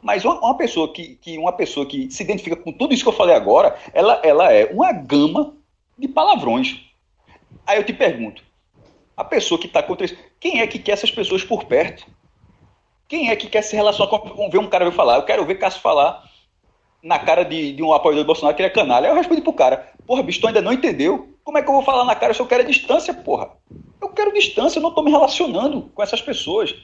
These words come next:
Essa, essas pessoas, é, elas estão cada vez mais restritas ao círculo social delas. Ca-, e cada vez menor. E elas não, elas simplesmente, é, é, é uma retroalimentação, é um dizendo que o outro tá certo, um dizendo que o outro tá certo, um dizendo que o outro tá,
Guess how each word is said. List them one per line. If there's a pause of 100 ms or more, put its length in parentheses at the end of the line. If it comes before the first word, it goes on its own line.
(180)
Essa,
essas
pessoas, (580)
é, (160)
elas
estão
cada
vez
mais
restritas
ao
círculo
social
delas. (1500)
Ca-,
e
cada
vez
menor. (440)
E
elas
não,
elas
simplesmente,
é,
é,
é
uma
retroalimentação,
é
um
dizendo
que
o
outro
tá
certo,
um
dizendo
que
o
outro
tá
certo,
um
dizendo
que
o
outro
tá,